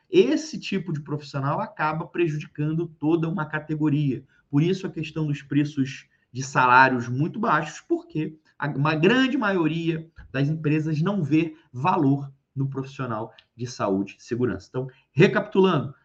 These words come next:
quais são os três motivos pra não se fazer saúde e segurança do trabalho? Não gostar de pessoas, não gostar de estudar e não estar disposto a ouvir não com frequência.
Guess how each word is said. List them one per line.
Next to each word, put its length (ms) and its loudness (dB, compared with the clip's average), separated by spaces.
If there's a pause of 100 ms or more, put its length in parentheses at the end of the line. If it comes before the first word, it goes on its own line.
(160)
quais 180 -2
são 400 -2 (120)
os 160 -12 (100)
três 480 2 (280)
motivos 720 0
pra 200 -4
não 160 0
se 100 -12
fazer 420 -2
saúde 520 2
e 40 -8
segurança 480 -4
do 80 -8
trabalho? 440 -4 (420)
Não 240 4
gostar 300 2
de 80 0
pessoas, 640 -2 (380)
não 200 6
gostar 320 4
de 80 -6
estudar 540 -2 (220)
e 360 0
não 240 4
estar 460 -4
disposto 720 -6
a 80 -2
ouvir 500 -2 (340)
não 520 4 (160)
com 240 0 (160)
frequência. 680 -6